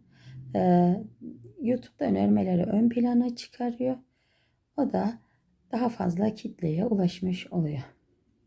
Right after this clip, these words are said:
Zil butonunu da aktif hale getirirseniz bildirimlerden hemen bildirim gelecektir size. Yoksa aktif halde değilse, video atsam da siz haberdar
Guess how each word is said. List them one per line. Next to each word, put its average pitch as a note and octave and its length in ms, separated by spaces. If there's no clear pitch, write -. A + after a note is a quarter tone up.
Zil D4 260
butonunu D4+ 320
da C#4 60
aktif - 420
hale A3 280
getirirseniz B3+ 1080
bildirimlerden F#3+ 840
hemen F3 400
bildirim G3 400
gelecektir F3 540
size. - 340
Yoksa A#3 560
aktif - 320
halde F3+ 320
değilse, G3 680
video A3 280
atsam F#3 500
da F#3 160
siz A#3 340
haberdar F3+ 640